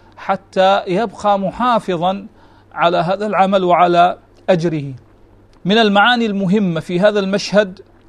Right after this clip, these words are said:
إذا أردنا أن يبقى المسجد الأقصى محررا شامخا مرفوعا، لا بد أن نتحرر من رق وعبودية الدنيا في قلوبنا،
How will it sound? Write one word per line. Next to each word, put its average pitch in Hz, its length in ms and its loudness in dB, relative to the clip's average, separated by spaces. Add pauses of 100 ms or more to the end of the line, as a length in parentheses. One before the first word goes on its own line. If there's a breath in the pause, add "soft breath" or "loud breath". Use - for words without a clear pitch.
(320 soft breath)
إذا 214 200 6
أردنا 175 720 2 (520)
أن 165 140 -4
يبقى 170 680 2 (380)
المسجد 160 600 -4
الأقصى 160 680 -4
محررا 165 960 0
شامخا 170 840 -2 (320)
مرفوعا، 160 760 -2 (480 soft breath)
لا 214 220 4
بد 190 560 2 (320)
أن 214 360 2
نتحرر 196 840 2
من 190 280 -4
رق 226 640 -4
وعبودية 185 1000 0
الدنيا 160 840 -4 (120)
في 208 160 -6
قلوبنا، 165 600 -2